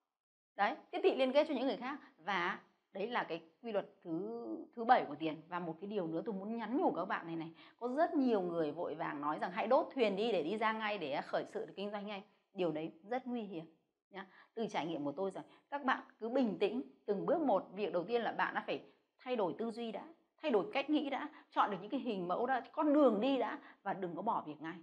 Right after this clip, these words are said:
Đốt thuyền ngay ấy, đồng nghĩa với việc, à, không có tiền ăn, không có tiền, á, ở. Và như thế, bạn ra mà bạn có vấn đề gì ấy, là bạn cảm thấy mất niềm tin vào chính bạn và bạn không quay trở lại được. Vậy nên là hãy làm những công việc khởi, người ta nói khởi nghiệp, à,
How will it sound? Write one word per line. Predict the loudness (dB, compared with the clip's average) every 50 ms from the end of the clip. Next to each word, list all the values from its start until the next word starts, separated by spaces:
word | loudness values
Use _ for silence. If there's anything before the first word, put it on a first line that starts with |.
| _ _ _ _ _ _
Đốt | 8 8 8 8 8 0
thuyền | 0 0 0 2 0
ngay | -2 -2 -2
ấy, | -2 -2
đồng | -2 -2 -2 -2
nghĩa | -4 -4 -4
với | -4 -4
việc, | -2 -2 -4 -4
à, | -4 -10
không | -10 -10 -4 0 2 2 2 2
có | 0
tiền | 0 0 0 0 0 0
ăn, | 0 -2 -2 -4 -8
không | -12 -12 0 2 2 2 4 2
có | 0 0
tiền, | 0 0 -2 0 0
á, | -2 -4 -6 -10 _ _ _ _ _ _ _ _ _
ở. | 0 0 0 0 0 -6 -10 _ _ _ _ _ 2
Và | 4 4 6
như | 6 2 -2
thế, | 0 2 6 6 6 6 8
bạn | 6 4 6 4
ra | 2 2 2 2
mà | 2 0
bạn | 0 0 -2 -2 0
có | 0 2 2
vấn | 4 4 4 4
đề | 4 4 2 0
gì | -2 -2 -2 0
ấy, | 0 0
là | 0 0 0
bạn | 0 -2 -6 -4
cảm | -8 -10 -6
thấy | -2 4
mất | 6 6 6 6 6
niềm | 4 4 4 4 2
tin | -2 -2 -2
vào | -2 -4
chính | -6 -6 -4 0
bạn | 0 0 0 0
và | -8 -4
bạn | -4 -4 -4
không | -2 -6 -4 -2
quay | -2 -2 -2 -2
trở | -6
lại | -8 -6 -6
được. | -8 -12 -12 _ _ _ _ _ _ _ _ _
Vậy | 0 0 0 0
nên | 0 -4
là | -6 -6 -8 -10 -16 _ _
hãy | -12 -6 -4 -4 -2 -2 -2 0
làm | 2 2 2 2 0 -2 -4
những | -4 -4
công | -2 -2 -2 0
việc | 0 -4 -6 -6 -8 -20 _ _
khởi, | -14 -2 6 8 10 10 10 8
người | 2 -2 -2 0
ta | 0 2
nói | 2 2 0
khởi | -2 -2 6 10 10 10 10 8 4 -2 0
nghiệp, | 4 4 4 4 4 0
à, | -6 -6 -6